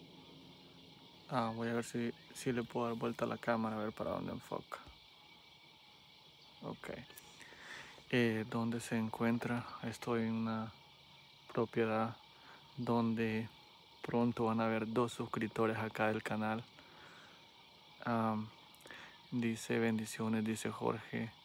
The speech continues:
que cazas lo que caiga, mapache, ratones, culebras, lo que caiga. Hoy vamos a cazar y vamos a cocinar mañana.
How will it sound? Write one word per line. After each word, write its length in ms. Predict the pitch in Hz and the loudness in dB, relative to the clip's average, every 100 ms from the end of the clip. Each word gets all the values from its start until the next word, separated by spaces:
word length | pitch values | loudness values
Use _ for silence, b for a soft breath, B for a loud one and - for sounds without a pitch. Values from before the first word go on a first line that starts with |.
| - B B B B | -20 B B B B
que 200 | - 113 | -2 -2
cazas 520 | - 113 107 - 117 | 0 0 0 0 0
lo 120 | 120 110 | 0 0
que 200 | - 107 | -2 -4
caiga, 440 | - 113 117 120 | 0 0 0 0
mapache, 800 | 117 110 - - 110 110 - 120 | 0 -2 0 2 2 2 -2 -2
ratones, 840 | - 117 101 - 117 117 117 117 113 B B B B - | 2 2 2 4 6 6 4 2 -2 B B B B -4
culebras, 760 | - 123 104 113 117 120 113 | 4 4 4 6 6 4 0
lo 180 | 113 113 | 2 0
que 180 | - 107 | 0 -4
caiga. 440 | - 127 127 120 | 2 4 4 4
Hoy 100 | 117 | 0
vamos 340 | 120 120 117 113 | 0 0 -2 -2
a 40 | |
cazar 340 | - 117 - 120 | -2 -2 0 2
y 40 | |
vamos 180 | 117 117 | 2 0
a 20 | |
cocinar 420 | - 110 117 117 | 0 0 2 4
mañana. 520 | 113 107 110 113 110 | 4 2 2 2 0